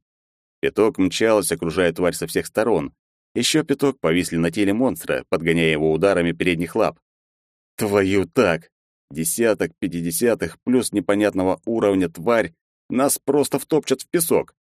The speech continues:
Но хитрожопые крагоны не стали рисковать своими шкурами. Даже не добравшись до зоны нашего обстрела,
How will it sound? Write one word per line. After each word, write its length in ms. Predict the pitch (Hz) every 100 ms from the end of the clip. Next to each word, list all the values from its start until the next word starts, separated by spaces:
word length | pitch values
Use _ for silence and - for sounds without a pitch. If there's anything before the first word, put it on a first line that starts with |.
| _ _ _ _ -
Но 180 | 78
хитрожопые 880 | 90 - 107 98 85 98 107 110 95
крагоны 720 | 85 80 78 90 110 101 82 - _ -
не 120 | 135
стали 400 | - 120 135 151
рисковать 460 | 139 - 127 104 -
своими 280 | 82 87
шкурами. 560 | 92 - 110 80 71 - _ _ _ -
Даже 320 | 73 78 82
не 80 | 82
добравшись 460 | 82 85 82 80
до 140 | 73 82
зоны 240 | 87 80
нашего 320 | 80 76 78
обстрела, 540 | 76 - - 120 82